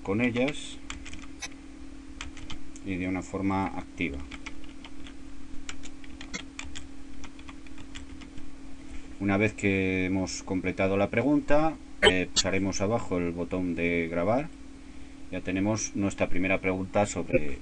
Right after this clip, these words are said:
el relativo. Eh, posteriormente, pues, añadiremos otra pregunta. Normalmente con,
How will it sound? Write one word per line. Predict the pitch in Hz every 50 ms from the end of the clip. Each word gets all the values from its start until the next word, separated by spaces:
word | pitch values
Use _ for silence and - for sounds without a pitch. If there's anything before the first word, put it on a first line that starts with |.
| - 82
el | 82 -
relativo. | - 78 76 69 - - 71 67 67 - - - 104 110 - - - - - - - - - - - - - - - - - - - - -
Eh, | 95 95 95 92 92 - - - - - - - - - - - - - - - - - - - - - - - - - - - - - -
posteriormente, | 107 98 - - - 110 113 117 117 120 - 147 151
pues, | - 104 92 - - -
añadiremos | 95 95 95 90 92 90 98 95 92 87 -
otra | 85 - 101 92
pregunta. | - 113 127 131 127 - 104
Normalmente | 101 - 101 101 101 101 107 107 101 - 107 104 -
con, | - 95 92 90 90 87 82 67